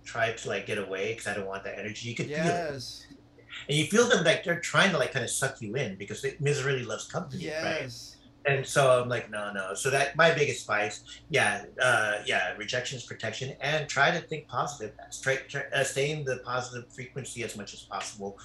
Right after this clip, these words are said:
Speaker 2: Mm.
Speaker 1: Don't, try not to think negative and try not to panic, because then that's when you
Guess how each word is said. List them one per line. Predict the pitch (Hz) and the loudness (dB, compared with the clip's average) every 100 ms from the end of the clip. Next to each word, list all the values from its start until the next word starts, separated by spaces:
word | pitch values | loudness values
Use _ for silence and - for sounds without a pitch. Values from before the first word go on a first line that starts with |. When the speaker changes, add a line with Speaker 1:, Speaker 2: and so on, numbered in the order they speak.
| - | -12
Speaker 2:
Mm. | 147 131 117 | -10 -8 -6
Speaker 1:
Don't, | 160 151 147 - | -4 -4 -8 0
try | 143 147 147 | 6 8 8
not | 135 | 2
to | - | 0
think | 127 120 | -8 -6
negative | 107 110 107 | -6 -6 -6
and | 110 - | -8 -6
try | 113 | -6
not | 104 - | -6 -8
to | |
panic, | - 98 98 98 | -10 -8 -8 -10
because | 101 107 104 | -10 -8 -8
then | 101 | -4
that's | 101 - 104 | -4 -4 -8
when | 98 | -10
you | 95 92 90 | -10 -14 -16